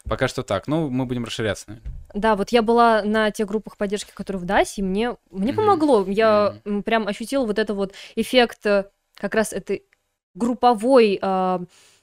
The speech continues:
Speaker 2: как терапии, если это можно сказать. Ну, наверное, это не терапия, но все-таки
Speaker 1: Поддержка проживания,
Speaker 2: поддержка, да,
Speaker 1: проживания,
Speaker 2: когда
Speaker 1: да.
Speaker 2: другие люди, а, присоединяются к пережитому тобой опыту, а, откликаются, и это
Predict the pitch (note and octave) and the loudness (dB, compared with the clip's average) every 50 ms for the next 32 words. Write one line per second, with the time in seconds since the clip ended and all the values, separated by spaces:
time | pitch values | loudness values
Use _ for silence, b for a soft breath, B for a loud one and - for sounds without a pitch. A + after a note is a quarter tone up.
0 | _ - - G3 F#3 - - - F#3+ F#3 F3+ - C4+ D#4 C#4+ A#3+ A3 - G3 F#3 | _ -8 -6 -6 -6 -4 -2 -2 0 0 0 2 2 4 4 4 2 0 -2 -4
1 | F#3 F#3 F#3+ F#3 - - A3+ C#4+ D#4 D4 D4 C#4+ D4+ C#4 C#4 C4+ C4 C#4 C4 B3+ | -2 -4 -4 -4 -2 2 4 4 4 6 6 4 4 4 4 0 0 0 -2 0
2 | B3 B3+ B3 B3 B3 _ _ - E4 F4+ E4 A#3+ G#3+ G#3 G#3+ A#3 - - D4 C#4 | 0 0 -2 -2 -4 _ _ 0 2 2 4 4 2 0 -2 -4 0 2 2 2
3 | - D#3+ D#3+ E3+ F3 E3+ - - - - - - A#2 A#2+ - - C#4+ C#4+ - D4 | 2 2 2 4 4 4 4 2 -2 -2 0 0 2 6 6 6 8 8 8 8
4 | D#4 D#4 C#4 A#3+ A3 G#3+ A#3+ A3+ A3 C4 C4+ B3 A3 A3+ B3+ C#4+ B3 A#3 B3 C4+ | 8 8 6 6 2 0 -2 2 4 6 6 6 6 4 4 4 4 4 4 4
5 | C4 B3+ - - - - G#3 B3 C4+ B3+ C4 C#4+ C4+ A#3+ D4 F4+ F#4+ E4 D#4 C#4 | 4 4 0 -4 -10 -6 -2 0 0 2 2 2 2 4 4 2 4 4 4 4
6 | B3 - - G#3+ G#3+ G#3 G3+ G3+ G3 G3 - - _ _ _ _ _ _ _ _ | 4 2 0 0 0 2 0 0 -2 -4 -8 -14 _ _ _ _ _ _ _ _
7 | _ _ _ - D4 C#4 - C4+ A#3+ C4+ C#4+ D4 D4 C4+ A#3 - - A3+ G#3 - | _ _ _ 0 0 0 0 -2 0 2 4 4 4 4 2 0 0 -2 -2 -2
8 | - - A#3+ A3 G#3+ G#3 - - B3+ B3 A3+ A3 G#3 G#3 G3+ - _ _ - G#3 | -2 0 2 2 2 0 0 0 0 2 2 2 0 -2 -6 -8 _ _ -6 -2
9 | G3+ G3+ G3 G3 F#3+ - _ - A#3 G#3+ G3+ A3 G#3 G3+ - D#4 G4 F#4+ D#4+ - | -2 0 0 -2 -4 -4 _ 0 0 2 4 4 4 4 4 2 2 2 0 -2
10 | - A3+ A3 G#3 B B B B B - - G#3 G#3 G3 - A3 - - - A3+ | 0 0 0 -2 B B B B B -4 -2 -2 0 0 -2 -4 -6 -6 -4 -4
11 | G#3 - B3+ D4 E4 F4 E4 C#4+ - - - A3 A3 G#3 - A#3+ B3 A#3+ B3 A#3+ | 0 2 4 6 6 6 4 2 0 -4 -2 -2 0 0 0 0 -2 0 -2 -4
12 | A3+ G#3+ | -4 -6